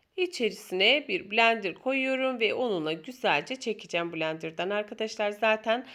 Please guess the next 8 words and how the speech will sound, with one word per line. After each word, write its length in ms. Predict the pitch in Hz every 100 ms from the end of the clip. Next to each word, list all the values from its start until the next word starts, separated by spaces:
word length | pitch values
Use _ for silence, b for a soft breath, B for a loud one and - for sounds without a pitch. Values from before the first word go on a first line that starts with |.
| B B
kabuk 360 | 269 240 240
ince 240 | 226 226 208
olduğu 300 | 196 196 175
için, 420 | 165 - 262 277 B B -
e, 260 | 190 185
kısa 260 | 185 269 254
sürede 440 | - 165 165 294
pişecektir. 840 | 311 - 220 196 151 - 247 359